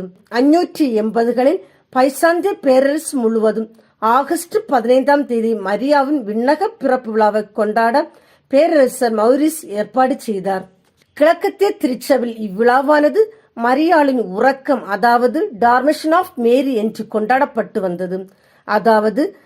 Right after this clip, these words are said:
மரியாள் மரணத்தின் வேதனைகளை அனுபவிக்காமல் ஆழ்நிலை உறக்கத்தில் இருந்த பொழுது வானதுதர்கள் புடைசூழ கிறிஸ்து வந்து மரியாளின்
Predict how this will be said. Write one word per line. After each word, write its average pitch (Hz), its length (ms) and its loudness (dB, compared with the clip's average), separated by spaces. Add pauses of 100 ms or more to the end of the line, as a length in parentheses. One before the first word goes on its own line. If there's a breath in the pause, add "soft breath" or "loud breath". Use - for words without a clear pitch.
(140 soft breath)
மரியாள் 330 560 2
மரணத்தின் 294 640 0
வேதனைகளை 285 600 2 (120)
அனுபவிக்காமல் 233 800 -2 (360 soft breath)
ஆழ்நிலை 285 540 2
உறக்கத்தில் 285 680 -2
இருந்த 220 320 -2
பொழுது 247 340 0 (420 soft breath)
வானதுதர்கள் 277 840 0
புடைசூழ 254 600 0 (160)
கிறிஸ்து 330 440 -6
வந்து 226 340 0
மரியாளின் 254 640 2